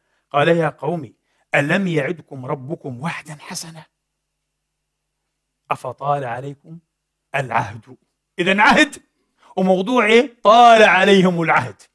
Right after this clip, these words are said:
في، في السورة ذاتها، قلت لك القرآن شيء عجيب والله العظيم، والله شيء عجيب في السورة ذاتها. إذن هنا عهد وهناك عهد، ولقد عهدنا إلى آدم.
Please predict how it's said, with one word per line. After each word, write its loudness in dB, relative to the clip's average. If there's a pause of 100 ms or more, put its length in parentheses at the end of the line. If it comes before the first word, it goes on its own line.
(120)
في، -20 (220)
في -20
السورة -14
ذاتها، -18 (280)
قلت -20
لك -20
القرآن -18
شيء -12
عجيب -14
والله -8
العظيم، -16 (920)
والله -2
شيء -12 (140)
عجيب -20 (400)
في -20
السورة -18
ذاتها. -20 (720)
إذن 4
هنا 4
عهد 2 (500)
وهناك 0 (320)
عهد، 0
ولقد 0 (220)
عهدنا -2 (240)
إلى 4
آدم. -4